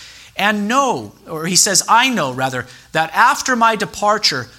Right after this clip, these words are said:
fierce wolves will come in among you, not sparing the flock. And from among your own selves will arise men speaking twisted things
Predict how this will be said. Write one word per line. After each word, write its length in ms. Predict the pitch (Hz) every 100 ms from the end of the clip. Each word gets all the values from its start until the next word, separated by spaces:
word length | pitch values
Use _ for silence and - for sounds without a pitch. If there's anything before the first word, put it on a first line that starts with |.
| _ -
fierce 680 | - - 233 233 - -
wolves 560 | - 160 190 180 - -
will 120 | 170
come 200 | - 170
in 100 | 156
among 340 | 143 139 165 165
you, 200 | 131 - _ _ _ _ _ -
not 280 | 151 - -
sparing 420 | - 196 214 160
the 80 | 113
flock. 380 | - 110 110 - - _ _ _ _
And 160 | 147 147
from 220 | 226 226
among 320 | 220 214 226
your 180 | 220 220 220
own 260 | 247 269
selves 580 | 240 - 208 190 131 -
will 160 | 175 165
arise 380 | 160 156 135
men 420 | 139 139 123 120 110 - _
speaking 600 | - - - 208 170 151
twisted 560 | 135 - 185 - 143 113
things 600 | 120 110 101 107 -